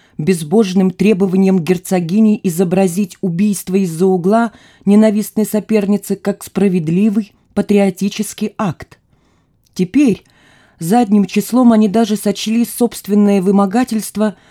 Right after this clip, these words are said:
морально вполне оправданными. Ясно, что мало любых гарантий, когда имеешь дело с такой неистовой и преступной женщиной. Вообще же они испытывали большое облегчение от того,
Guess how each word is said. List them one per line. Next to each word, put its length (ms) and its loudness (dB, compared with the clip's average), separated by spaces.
морально 520 4
вполне 500 2
оправданными. 1040 -2
Ясно, 460 -2
что 380 -2
мало 340 0
любых 420 2
гарантий, 600 -2
когда 400 0
имеешь 340 2
дело 300 2
с 100 -6
такой 440 0
неистовой 600 2
и 320 -2
преступной 680 -2
женщиной. 680 -4
Вообще 420 0
же 120 -2
они 320 6
испытывали 680 0
большое 540 0
облегчение 800 0
от 120 -8
того, 360 0